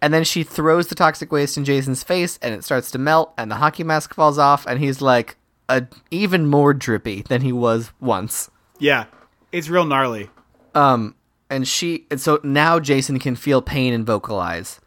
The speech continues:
Speaker 1: Took us eight, seven movies.
Speaker 2: <laughs>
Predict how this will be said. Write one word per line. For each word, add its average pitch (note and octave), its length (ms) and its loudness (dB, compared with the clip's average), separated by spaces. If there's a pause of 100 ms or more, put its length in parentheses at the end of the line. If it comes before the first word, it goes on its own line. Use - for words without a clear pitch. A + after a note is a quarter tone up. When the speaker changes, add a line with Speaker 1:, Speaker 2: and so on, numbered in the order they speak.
(180)
Speaker 1:
Took D#3+ 140 2
us D3+ 160 0 (100)
eight, - 120 -8 (100)
seven F3 640 2
movies. D3+ 840 0
Speaker 2:
<laughs> D#4 40 6